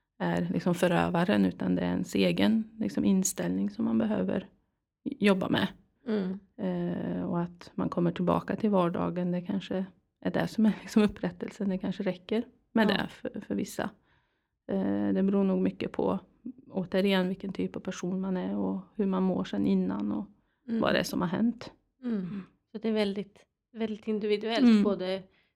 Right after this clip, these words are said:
Speaker 2: vilka reaktioner man har och vilka behov man
Speaker 1: Mm.
Speaker 2: har och
Speaker 1: Ja.
Speaker 2: hur, hur man kan gå vidare
Speaker 1: Mm.
Speaker 2: efter händelsen.
Speaker 1: Ja, det är det.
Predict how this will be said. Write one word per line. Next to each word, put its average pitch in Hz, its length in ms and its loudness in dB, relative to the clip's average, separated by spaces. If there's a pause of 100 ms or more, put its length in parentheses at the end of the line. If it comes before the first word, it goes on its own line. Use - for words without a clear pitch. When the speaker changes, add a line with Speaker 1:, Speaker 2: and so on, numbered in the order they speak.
(100)
Speaker 2:
vilka 208 240 -6
reaktioner 196 560 -4
man 208 140 -8
har 196 180 -4
och 165 140 -8
vilka 170 260 -12
behov 175 360 -8
man 160 120 -2
Speaker 1:
Mm. 208 140 6
Speaker 2:
har 202 200 0
och - 260 -20 (540)
Speaker 1:
Ja. 208 60 -20 (120)
Speaker 2:
hur, 214 300 -2
hur 208 260 -4
man 202 200 -2
kan 196 220 -6
gå 185 80 -6
vidare 190 520 -4
Speaker 1:
Mm. 220 360 4
Speaker 2:
efter - 240 -8
händelsen. 208 480 -4
Speaker 1:
Ja, 226 220 2 (220)
det 247 100 -4
är 220 180 -2
det. 214 100 -6